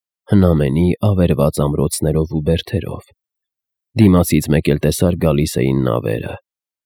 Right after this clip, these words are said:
հաջորդաբար պտտելով թևերը աղմկում էին հողմաղացները։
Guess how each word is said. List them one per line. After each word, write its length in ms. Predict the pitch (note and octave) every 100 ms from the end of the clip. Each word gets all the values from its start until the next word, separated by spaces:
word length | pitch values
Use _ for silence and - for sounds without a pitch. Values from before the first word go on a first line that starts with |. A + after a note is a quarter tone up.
| _ -
հաջորդաբար 560 | B2+ C3 - C3 C#3
պտտելով 560 | G2 F2+ D#2+ D2+ D#2 D#2+
թևերը 400 | E2+ D2 E2 D#2+
աղմկում 640 | - F#2 D#2+ D#2 - F2+ C#2
էին 260 | C#2 D2
հողմաղացները։ 960 | - D#2 D2 C#2+ A#1+ - - - -